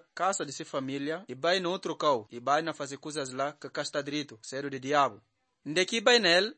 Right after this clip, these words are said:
e vai lá e na fazer coisas que cá está direito. E na fazer adultério,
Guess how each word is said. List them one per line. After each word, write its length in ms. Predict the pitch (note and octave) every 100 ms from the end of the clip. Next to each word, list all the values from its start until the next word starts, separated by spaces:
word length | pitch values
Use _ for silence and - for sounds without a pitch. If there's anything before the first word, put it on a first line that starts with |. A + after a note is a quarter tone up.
| _
e 120 | C3
vai 320 | B2+ E3+ G3+
lá 160 | D#3+ E3
e 20 |
na 80 | F#3+
fazer 240 | F3+ E3
coisas 320 | - F3 E3
que 80 | D#3
cá 100 | E3+
está 200 | D#3+ D#3+
direito. 400 | D3+ E3 C#3 G#2 _
E 80 | C3+
na 120 | E3
fazer 280 | F#3 F#3 F#3
adultério, 720 | E3+ D3+ D3 C3+ E3+ F3+ G3